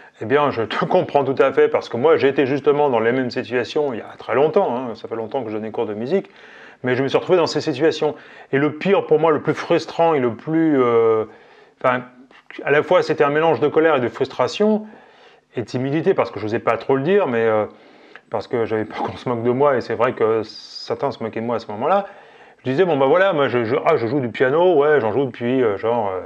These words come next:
ça faisait six ans depuis que je faisais du piano classique, donc je commençais à avoir un bon niveau. Et puis quelqu'un me dit, ah bah tiens, euh, tu connais cette chanson ? Bah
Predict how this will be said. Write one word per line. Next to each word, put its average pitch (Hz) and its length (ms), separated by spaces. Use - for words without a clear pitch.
ça - 160
faisait - 160
six 135 260
ans 147 100
depuis 110 260
que - 140
je - 40
faisais 120 180
du 110 100
piano 143 340
classique, 139 540
donc 110 120
je - 40
commençais 110 340
à - 20
avoir 110 200
un 107 40
bon 107 140
niveau. 185 380
Et 113 40
puis 131 140
quelqu'un 143 280
me 139 120
dit, 151 100
ah 185 60
bah 175 120
tiens, 185 340
euh, 127 300
tu 147 100
connais 185 220
cette 175 160
chanson ? 180 580
Bah 95 220